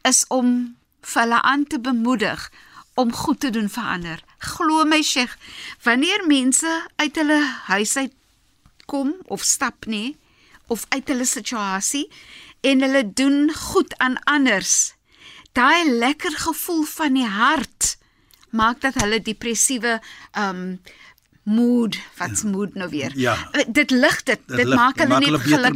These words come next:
Speaker 2: mens.
Speaker 1: dit maak hulle, dit maak vir hulle meer gelukkig voel.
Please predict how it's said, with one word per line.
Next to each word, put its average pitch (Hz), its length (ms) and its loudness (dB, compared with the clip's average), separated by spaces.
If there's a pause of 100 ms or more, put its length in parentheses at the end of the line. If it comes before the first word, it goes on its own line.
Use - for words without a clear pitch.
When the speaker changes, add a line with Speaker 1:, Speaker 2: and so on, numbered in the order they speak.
(220)
Speaker 2:
mens. 214 100 -6
Speaker 1:
dit 247 180 0
maak 240 280 4
hulle, 302 240 4 (520)
dit 262 160 -2
maak 254 320 2
vir 320 160 0
hulle 285 160 2
meer 254 260 2
gelukkig 311 560 -2
voel. - 220 -12